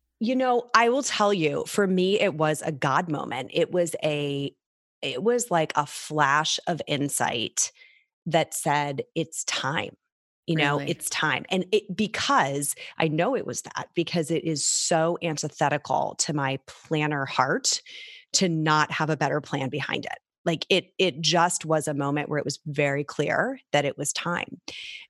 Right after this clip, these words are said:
Speaker 1: Um, I had been there fifteen years. I loved my experience in that company.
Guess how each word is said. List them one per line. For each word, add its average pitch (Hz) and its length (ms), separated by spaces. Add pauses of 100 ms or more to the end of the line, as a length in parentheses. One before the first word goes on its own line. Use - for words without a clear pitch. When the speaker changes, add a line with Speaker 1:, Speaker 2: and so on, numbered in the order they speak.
Speaker 1:
Um, 160 220
I 208 80
had 196 160
been 202 160
there 254 140
fifteen 175 440
years. 151 320
I 156 140
loved 156 640
my 160 100
experience 143 500
in 139 100
that 139 120
company. 139 480